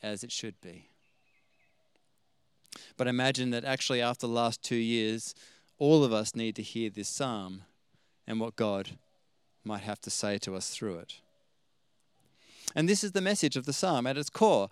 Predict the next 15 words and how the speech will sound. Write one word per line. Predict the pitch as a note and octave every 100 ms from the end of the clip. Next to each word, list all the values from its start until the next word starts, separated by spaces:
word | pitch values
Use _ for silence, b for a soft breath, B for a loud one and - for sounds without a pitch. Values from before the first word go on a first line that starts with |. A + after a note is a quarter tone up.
| B B
that | E3+ F3
no | E3+ A3
suffering, | A#3+ - C3+ - A2+ G#2+ C#3 E3+ - b
no | C#3 D3
matter | D3+ F#3+ F#3+
its | E3 -
level, | C#3+ E3 E3+ A2 A2 C3 - b b
needs | C3+ D#3 E3+ F3 E3 - -
ultimately | E3 G#3 - D3+ B2+ A2+ G#2 G#2 A#2 B2+ _ _ _ -
to | A2+
be | A#2+
destructive. | A2 - G2+ - - D2+ - - _ _ _ _ _ _ _ _ _ _ _ _ -
It |
will | G2+
hurt, | G2+ B2+ A2+ G2 -